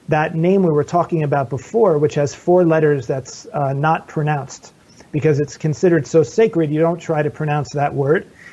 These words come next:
but instead you say the word Adonai, which has a more relational, devotional connotation because it's similar to the word Adoni, which means my Lord. Okay? So you're calling this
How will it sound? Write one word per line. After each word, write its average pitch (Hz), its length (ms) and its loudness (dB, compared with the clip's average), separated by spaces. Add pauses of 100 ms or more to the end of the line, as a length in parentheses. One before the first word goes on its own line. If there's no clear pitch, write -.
(120)
but 156 120 2
instead 180 380 2
you 175 100 6
say 175 200 2
the 160 120 4
word 156 200 4
Adonai, 175 540 0
which 160 180 -2
has 151 180 -2
a 160 40 -2
more 151 380 -2 (320)
relational, 160 580 4
devotional 147 580 0
connotation 151 680 -2
because 143 340 0
it's 147 180 -2
similar 170 440 2
to 160 140 -2
the 143 120 2
word 147 320 2 (380)
Adoni, 160 760 2
which 156 240 -4
means 160 300 -2
my 160 280 0
Lord. 147 500 0 (1300)
Okay? 170 360 -2 (220)
So - 140 2
you're 160 180 6
calling 165 680 0 (500)
this - 440 0